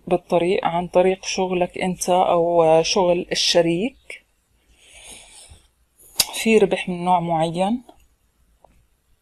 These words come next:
او استثمار. آه، عم بتلاقي يعني نتائج حلوة، ب-، مش اللي هي مبالغ كبيرة كبيرة، لكن،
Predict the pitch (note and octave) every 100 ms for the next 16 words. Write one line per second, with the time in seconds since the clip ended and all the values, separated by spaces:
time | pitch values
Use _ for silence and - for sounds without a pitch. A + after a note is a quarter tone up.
0 | - F#3 F3 - F#3 - F3+ E3 D#3+ E3+
1 | - _ _ _ _ _ - D#3+ D#3 D3+
2 | D3+ D3+ D3+ D3+ D3 E3 F3 E3+ F#3 F3+
3 | D#3+ D3+ C#3+ D3 - D3+ D#3 D#3 - F3
4 | - D3+ - D3+ D3 D3 - - D#3+ D#3
5 | D#3 D#3 - - - - - - A3 A3+
6 | A3+ - _ - A#3+ F#3+ - F3 E3 D#3+
7 | E3+ D#3+ D#3 D#3 F3 E3+ D3+ - - C#3+
8 | F#3 E3+ - E3 D#3 D3+ D#3+ F3 E3+ F#3+